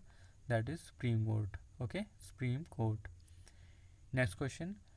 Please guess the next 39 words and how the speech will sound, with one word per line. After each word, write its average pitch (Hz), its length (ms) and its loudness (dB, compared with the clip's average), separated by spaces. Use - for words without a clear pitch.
"Which - 240 0
part 151 260 2
of 156 120 0
Indian 147 260 0
constitution 135 720 0
deals 123 280 2
with 131 260 -2
fundamental 117 580 2
rights?" 110 440 4
तो 120 100 -2
फंडामेंटल 120 380 2
राइट्स 117 640 0
जो 120 100 2
हैं 123 220 0
कि-, - 200 -4
कौन 123 260 4
से 139 100 -2
पार्ट 123 360 4
में 131 80 2
है 131 80 0
कॉन्स्टिट्यूशन 127 500 -2
के? 139 160 -4
That 117 160 4
is 127 180 0
in 165 140 -6
part 110 280 8
number 120 260 0
three। 107 300 0
थ्री 127 200 2
में 135 140 2
है 135 160 2
फंडामेंटल 123 440 4
राइट्स, 113 360 6
फोर्थ 123 480 2
में 113 180 6
है 143 340 2
डीपीएसपी। 113 760 4
नेक्स्ट 117 240 2
क्वेश्चन, 156 400 -2